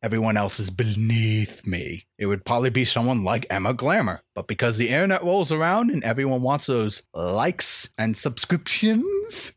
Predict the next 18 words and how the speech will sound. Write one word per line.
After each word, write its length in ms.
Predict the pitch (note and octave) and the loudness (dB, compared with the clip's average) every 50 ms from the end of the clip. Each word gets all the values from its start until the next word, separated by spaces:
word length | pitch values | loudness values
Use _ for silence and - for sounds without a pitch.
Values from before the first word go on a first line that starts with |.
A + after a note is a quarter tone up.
| _ | _
who 60 | - - | 0 0
would 180 | C4+ B3 E3+ | 2 2 2
probably 240 | - G#3 A3+ A3 G#3 | 2 2 2 2 2
want 260 | G#3 A3+ A#3 A#3 - | 2 2 0 0 0
that 140 | C4+ C4 - | 0 0 0
the 60 | C#4 C#4 | 0 2
most 280 | D#4+ D#4+ E4+ - - | 2 2 0 0 2
right 200 | E3 C#3 A#2+ A2 | 2 2 2 2
now? 320 | G#2 G#2+ G2 F2+ F2 D#2+ - _ - | 2 0 0 0 -2 -4 -6 _ -2
Influencers. 960 | F#4+ G4 F4+ - C4 A#3+ G#3+ G3 E3 C#3+ A#2+ - C#3+ B2 A2 G2+ - - - - _ - - - - - _ | -2 -2 0 0 0 2 2 2 2 2 2 2 2 2 2 2 0 -2 -4 -10 _ -20 -20 -20 -20 -20 _
Oh, 220 | - - C#3 B2 A#2 | -8 -4 -2 0 0
my 180 | A2+ A2 A2 | 2 2 2
mouth 320 | A2 A2+ B2 C3 A#2+ - - | 2 2 2 2 0 -2 -2
burned 300 | - G#2+ G2+ G2 F#2 - | -2 0 0 0 0 -2
when 160 | A#2 A2 G#2 | -2 -2 -2
I 80 | G2+ G2 | -2 -2
said 300 | - - C#3+ C3+ B2+ A#2 | 0 0 0 0 0 0
that. 300 | A#2 G2+ F2+ E2+ F#2 - | 0 0 0 0 -2 -6